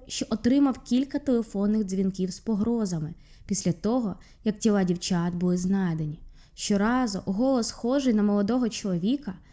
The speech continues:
попереджував Уотермана, що йому буде завдано шкоди, якщо хтось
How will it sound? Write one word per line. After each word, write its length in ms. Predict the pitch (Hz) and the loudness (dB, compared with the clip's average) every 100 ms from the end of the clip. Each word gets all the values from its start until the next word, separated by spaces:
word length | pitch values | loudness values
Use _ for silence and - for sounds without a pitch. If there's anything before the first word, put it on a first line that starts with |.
| - - - | -20 -20 -2
попереджував 840 | 208 214 277 302 214 185 170 175 | 0 4 4 4 2 2 2 2
Уотермана, 600 | 247 240 175 160 151 180 - - - - | 0 0 0 -2 -4 -10 -16 -20 -20 -10
що 220 | - - | -6 2
йому 440 | 240 208 202 247 254 - | 4 6 4 2 -2 -2
буде 220 | 226 202 | 0 2
завдано 440 | 190 214 208 214 220 | 0 0 2 2 2
шкоди, 500 | - - 196 156 151 - | -2 -4 -2 -2 -4 -4
якщо 300 | 180 - 175 | -4 -2 -4
хтось 540 | - - 214 233 - | -4 -2 -2 -2 -6